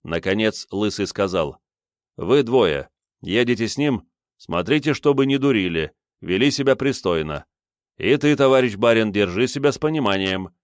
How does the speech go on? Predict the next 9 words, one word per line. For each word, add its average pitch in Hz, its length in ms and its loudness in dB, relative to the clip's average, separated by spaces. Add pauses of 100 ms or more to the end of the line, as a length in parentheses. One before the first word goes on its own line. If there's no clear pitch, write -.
(200)
Ребята 98 400 0
молодые, 95 720 0
горячие, 92 760 -2 (240)
сиди 95 440 -2
себе 139 280 2
спокойно 120 640 2
и 147 60 0
собачку 82 580 -2
гладь». 76 420 -6